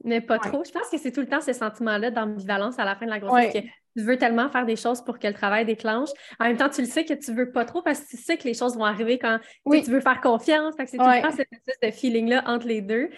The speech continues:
Speaker 1: Mais,
Speaker 2: Ouais.
Speaker 1: tu sais, je trouve que t'as eu des bons réflexes quand même de, tu sais, étant donné que t'as quand même eu des informations par rapport à la vac à partir de trente semaines, quand même, tu sais, t'as eu des bons réflexes d'aller chercher de l'information tout seul. Puis je pense que c'est quelque chose aussi que vous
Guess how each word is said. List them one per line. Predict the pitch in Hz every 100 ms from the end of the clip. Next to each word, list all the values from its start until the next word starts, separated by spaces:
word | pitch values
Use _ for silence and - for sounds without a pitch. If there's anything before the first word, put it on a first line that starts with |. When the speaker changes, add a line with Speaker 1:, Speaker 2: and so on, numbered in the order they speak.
| - - _ -
Speaker 1:
Mais, | 233
Speaker 2:
Ouais. | 226 311 -
Speaker 1:
tu | - 262
sais, | -
je |
trouve | 294 294
que | 262
t'as | 226
eu | 240
des | 233
bons | 208 247
réflexes | 240 233 294 -
quand | 226
même | 208 233 240
de, | 202
tu | 202
sais, | 262
étant | 254 233 208
donné | 208 247
que |
t'as | 208
quand | 196
même | 214 247
eu |
des | 226 208
informations | 202 196 190 190
par | - 190
rapport | 190 214
à | 202
la | 185
vac | 208 240
à |
partir | 208 185 220
de | 214
trente | 196 - 214 214
semaines, | 202 208 277 285
quand | 214
même, | 214 247
tu | 247
sais, | 240
t'as | 220
eu | 208
des | 208
bons | 220
réflexes | 233 220 254 247
d'aller | 214 196 220 226 _
chercher | - 208 240
de |
l'information | 214 226 208 196 233
tout | 233
seul. | - 311
Puis | 302
je |
pense | - 277
que | 240
c'est | 240
quelque | 233 202
chose | 254 240
aussi | -
que |
vous | 254